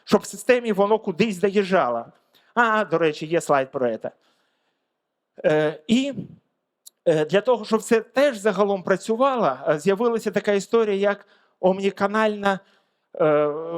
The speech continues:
взаємодія. Це не просто відправити в різні канали, бо вони в нас є. Є мобайл, є С М С, є там e-mail, є і так далі. Це як C D P, да? Збираємо дані, потім в ній втілюємо A I.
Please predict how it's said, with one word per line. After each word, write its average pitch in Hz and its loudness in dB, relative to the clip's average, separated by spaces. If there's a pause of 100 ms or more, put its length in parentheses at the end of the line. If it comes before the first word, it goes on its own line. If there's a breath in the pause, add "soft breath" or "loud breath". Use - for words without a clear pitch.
взаємодія. 214 0
Це 240 -2
не 240 0
просто 269 0
відправити 240 0
в 196 0
різні 220 -2
канали, 254 0
бо 226 2
вони 233 -4
в 233 -6
нас 226 -2
є. 180 2
Є 156 0
мобайл, 214 0
є 165 0
С 160 -2
М 208 -2
С, 208 -2
є 170 0
там 156 -4
e-mail, 196 -2
є 170 0
і 165 -2
так 175 -2
далі. 170 2 (600 soft breath)
Це 254 0 (280)
як 208 2
C 196 -14
D 220 -2
P, 185 0
да? 196 2
Збираємо 240 0
дані, 143 0
потім 196 0
в 185 -8
ній 226 -2
втілюємо 247 -2
A 247 -4
I. 131 0